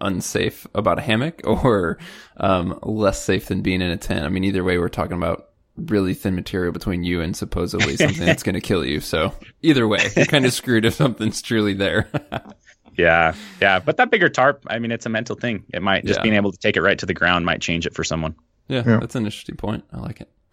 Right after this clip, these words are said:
Speaker 1: So we touched on it, but I w-, let's start with site selection, kind of site setup. So choosing trees and distance, and then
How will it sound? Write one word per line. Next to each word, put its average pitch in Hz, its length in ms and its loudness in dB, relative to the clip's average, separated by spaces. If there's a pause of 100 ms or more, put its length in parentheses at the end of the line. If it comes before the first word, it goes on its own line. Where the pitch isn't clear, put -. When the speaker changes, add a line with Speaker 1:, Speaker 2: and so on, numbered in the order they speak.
(540)
Speaker 1:
So - 440 0 (120)
we 131 160 0
touched 147 320 -2
on 110 100 2
it, 104 100 -2
but 107 160 -2
I 85 60 -4
w-, 107 200 -4
let's 143 220 -6
start 107 320 -2
with 95 280 -6
site - 420 -6
selection, 90 540 -10
kind 98 180 -8
of 95 60 -8
site - 280 -10
setup. 85 380 -8
So - 100 -12
choosing 120 400 -4
trees 104 500 -4
and 98 120 -6
distance, 98 640 -4
and 92 200 -8
then 87 480 -6